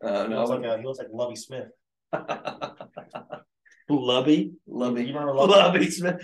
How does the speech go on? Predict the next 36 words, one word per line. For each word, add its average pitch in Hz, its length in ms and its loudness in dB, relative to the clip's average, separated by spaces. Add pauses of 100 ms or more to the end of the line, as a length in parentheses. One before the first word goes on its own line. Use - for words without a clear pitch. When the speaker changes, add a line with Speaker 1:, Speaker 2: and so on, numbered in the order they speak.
(120)
Speaker 2:
No. 147 100 -2
Speaker 3:
Rex 214 320 6
Grossman. 180 640 4
There's 156 240 -4
a - 60 -4
Speaker 1:
Oh, 113 40 -2
Speaker 3:
good 113 100 0
Speaker 1:
yeah. 113 60 -4
Speaker 3:
one. 117 200 -4 (480)
Speaker 2:
Jeez. 117 280 -20 (960)
Um, 107 340 -18 (1160)
Speaker 1:
Who's 240 180 8
Speaker 3:
Did - 100 2
you - 60 6
Speaker 1:
starting 247 200 6
for 247 100 0
the 214 100 4
Titans 247 360 2
tonight? - 180 -2
What's 170 160 -2
his 220 140 -4
name? 135 220 -4
Um, 123 400 -2 (460)
Speaker 3:
Uh, 113 600 -2
Speaker 2:
Oh, 151 260 -4
Josh 180 300 2
Dobbs. 180 340 2
Speaker 3:
Josh 214 240 6
Dobbs. - 260 2
Speaker 1:
Josh 165 300 2
Dobbs. 175 340 4
Yeah, 175 280 0
yeah. 202 280 4
Speaker 3:
Yeah. 208 340 -4
Josh 269 260 2
Dobbs. 185 600 2